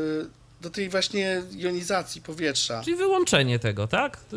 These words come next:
Speaker 2: Po lewej
Speaker 1: Wyłączenie,
Speaker 2: włączenie,
Speaker 1: tak.
Speaker 2: po prawej wyłączenie.
Speaker 1: Dokładnie,
Speaker 2: Mhm.
Speaker 1: dokładnie.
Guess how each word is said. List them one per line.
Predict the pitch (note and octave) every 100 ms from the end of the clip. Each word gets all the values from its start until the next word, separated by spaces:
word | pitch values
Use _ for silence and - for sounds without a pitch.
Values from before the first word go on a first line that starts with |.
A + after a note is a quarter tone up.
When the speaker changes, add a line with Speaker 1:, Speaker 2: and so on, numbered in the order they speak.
| G3 F#3+
Speaker 2:
Po | G#3+
lewej | G#3 F#3+
Speaker 1:
Wyłączenie, | F#3 E3 D3+
Speaker 2:
włączenie, | D#3 B3+ B3
Speaker 1:
tak. | A3+
Speaker 2:
po | G#3+
prawej | F3+ E3+ E3
wyłączenie. | C#3+ C#3 A#2 A2 F3+
Speaker 1:
Dokładnie, | F3 C3+ B2+ B2
Speaker 2:
Mhm. | C3 G3 C#4+ -
Speaker 1:
dokładnie. | D3+ E3+ C#3 A#2 -